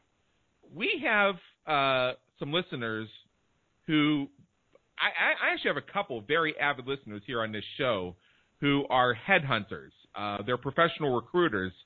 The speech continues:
And one of them even told me that they listen to my show because they're looking for people to recruit. Now, most of our guests are entrepreneurs and business owners,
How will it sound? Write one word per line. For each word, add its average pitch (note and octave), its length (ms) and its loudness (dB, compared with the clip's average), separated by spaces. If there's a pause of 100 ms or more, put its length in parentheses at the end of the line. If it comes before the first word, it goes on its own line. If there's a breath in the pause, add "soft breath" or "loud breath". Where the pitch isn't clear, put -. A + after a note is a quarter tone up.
(460 soft breath)
And C#3 180 6
one B3 160 6
of D#4 80 2
them G3 140 2
even D#3 240 2
told G#3+ 320 4
me A#2 160 4
that A#2+ 160 -2
they C#3 140 6
listen E3 400 2
to C#3 60 4
my A2+ 180 6 (140)
show G#2 400 2 (340 soft breath)
because C#3 600 6 (1200)
they're D3 160 6
looking C#3 720 2 (100)
for C#3 180 0
people D3 480 -4 (120)
to C3 340 0
recruit. A#2+ 800 -2 (100)
Now, B2 180 0
most D#3+ 260 2
of D#3 80 -2
our D3 120 6
guests D3+ 320 2
are C#3 120 -2
entrepreneurs C#3+ 560 0
and A#2+ 100 -4
business B2 320 -2
owners, F3 340 2